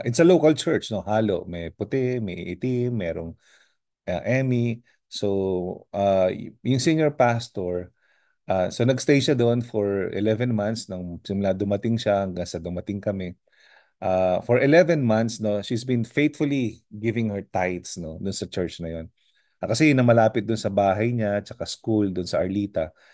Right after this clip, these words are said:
And, um, uh, faithfully attending every Sunday, no. And yet, no, for eleven months, hindi man lang siya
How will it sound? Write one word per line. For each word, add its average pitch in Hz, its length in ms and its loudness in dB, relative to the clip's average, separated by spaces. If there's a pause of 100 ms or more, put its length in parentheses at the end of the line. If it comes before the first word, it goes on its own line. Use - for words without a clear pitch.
(400)
And, 117 260 2
um, 113 400 4 (880)
uh, 107 540 6 (1120)
faithfully 147 600 2
attending 113 560 -2
every 92 240 -4
Sunday, 85 640 0
no. 82 260 -10 (720)
And 123 180 2
yet, 123 380 4 (180)
no, 107 220 -4
for 123 240 2
eleven 139 400 4
months, 110 480 -2 (800)
hindi 123 560 2 (420)
man 120 320 2
lang 120 220 2
siya 107 500 -2